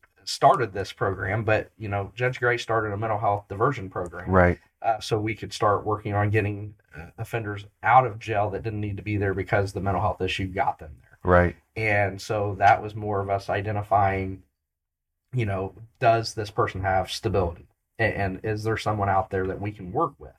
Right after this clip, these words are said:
Speaker 2: Right.
Speaker 1: that can, can help us take care of them? And we supervised them through probation,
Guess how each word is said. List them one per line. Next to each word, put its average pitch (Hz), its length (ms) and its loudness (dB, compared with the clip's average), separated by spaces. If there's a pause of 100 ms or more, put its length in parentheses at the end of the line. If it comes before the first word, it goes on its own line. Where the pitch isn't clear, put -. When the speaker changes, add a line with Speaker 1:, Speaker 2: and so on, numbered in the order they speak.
Speaker 2:
Right. 90 320 6 (280)
Speaker 1:
that 101 280 4
can, 107 400 -8 (200)
can 156 260 2
help 101 200 -8
us 87 160 -6
take - 220 -4
care 92 220 0
of 87 100 -8
them? 92 220 -6
And 101 180 -4
we 110 140 -2
supervised 104 720 0
them 104 280 -2
through 101 200 -2
probation, 95 640 0